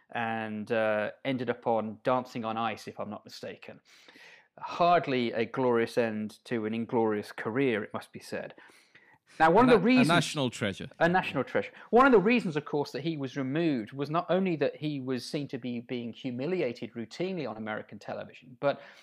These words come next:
Speaker 1: that, um, his persona, uh, had outgrown its usefulness. In other,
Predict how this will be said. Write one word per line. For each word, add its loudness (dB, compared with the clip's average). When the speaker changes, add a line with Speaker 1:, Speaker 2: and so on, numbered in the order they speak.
Speaker 1:
that, -2
um, -2
his -2
persona, -2
uh, 0
had 2
outgrown 2
its -6
usefulness. -2
In -2
other, 0